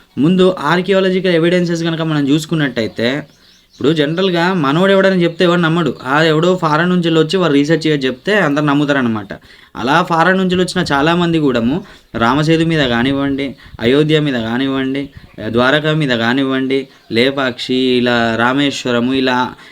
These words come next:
యాన్సెంట్ టెంపుల్స్ ఏమేమి ఉన్నాయో వీటన్నింటి మీద రీసెర్చ్లు చేయడం జరిగింది. ఇవన్నీ యాన్సెంట్ అని చెప్పేసి వాళ్ళు చెప్పడం జరిగింది, డిక్లేర్ చేయడం జరిగింది. ఇప్పుడు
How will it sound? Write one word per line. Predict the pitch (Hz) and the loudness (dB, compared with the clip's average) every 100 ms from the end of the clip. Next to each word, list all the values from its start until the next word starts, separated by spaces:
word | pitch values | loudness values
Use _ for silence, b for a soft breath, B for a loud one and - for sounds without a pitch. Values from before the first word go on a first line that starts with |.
| B 120 | B -4
యాన్సెంట్ | 143 156 175 160 151 | -2 -2 -2 -2 0
టెంపుల్స్ | 147 151 156 147 | 0 0 0 0
ఏమేమి | 143 147 143 | 0 0 0
ఉన్నాయో | 135 123 123 | 0 0 0
వీటన్నింటి | 131 135 131 139 151 | -2 -2 0 0 0
మీద | 147 143 | 0 0
రీసెర్చ్లు | 127 131 127 127 127 | 0 0 0 -2 0
చేయడం | 113 123 135 | 0 0 0
జరిగింది. | 135 135 139 143 156 B B - | 0 0 -2 -2 -8 B B -4
ఇవన్నీ | 123 139 156 | 0 2 0
యాన్సెంట్ | 151 131 143 147 156 147 | 0 0 0 0 0 0
అని | 143 143 | 0 0
చెప్పేసి | 131 135 131 | 0 -2 0
వాళ్ళు | 127 117 | 0 0
చెప్పడం | 107 117 127 131 | -2 -2 0 0
జరిగింది, | 123 127 147 | 0 0 -2
డిక్లేర్ | 120 120 120 | -2 0 -2
చేయడం | 107 110 117 | 0 -2 -2
జరిగింది. | 104 98 92 67 B B B B - | -4 -8 -10 -12 B B B B -4
ఇప్పుడు | 156 190 135 135 156 | 0 4 4 2 0